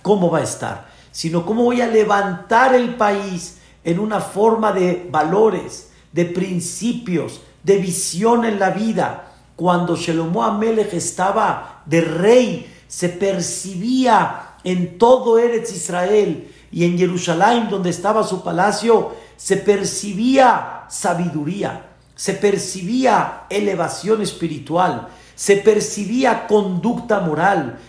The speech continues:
O sea, Shelomo Amelech se preocupó que se enseñen valores, que se enseñe la Torá, que se enseñe conducta espiritual. Eso se preocupó Shelomo Amelech y le dijo a Dios,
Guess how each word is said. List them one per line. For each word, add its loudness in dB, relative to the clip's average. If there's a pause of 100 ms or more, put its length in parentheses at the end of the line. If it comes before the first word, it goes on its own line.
(100)
O -6
sea, 0
Shelomo -2
Amelech 2
se -2
preocupó 2 (260)
que 0
se 0
enseñen 0 (160)
valores, 2 (200)
que 0
se -2
enseñe 0
la -4
Torá, 0
que 2
se 0
enseñe 0
conducta -2
espiritual. -2 (280)
Eso 2
se 0
preocupó -2
Shelomo -2
Amelech -6
y -8
le -6
dijo -6
a 0
Dios, -4